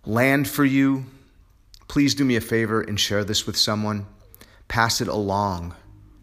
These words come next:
This is how we impact the world together. We are all connected. We are all on this journey together. We are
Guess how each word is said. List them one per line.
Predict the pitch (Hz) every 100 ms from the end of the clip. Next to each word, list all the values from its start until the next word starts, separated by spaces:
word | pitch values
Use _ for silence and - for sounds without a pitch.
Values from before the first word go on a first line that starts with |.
| - - - - -
This | 110
is | 123 -
how | 117
we | 110 110 110
impact | 113 113 110 101 98
the | -
world | 98 104 104 95 - -
together. | - 101 107 98 92 95 - -
We | 104
are | 98
all | - 107
connected. | 107 110 104 98 98
We | 95 95
are | 95 - -
all | 110 117 123 127 135 - - - - - - - - - - -
on | 113 113
this | 113 98
journey | 90 113 110
together. | 101 92 110 113
We | 110 107
are | 101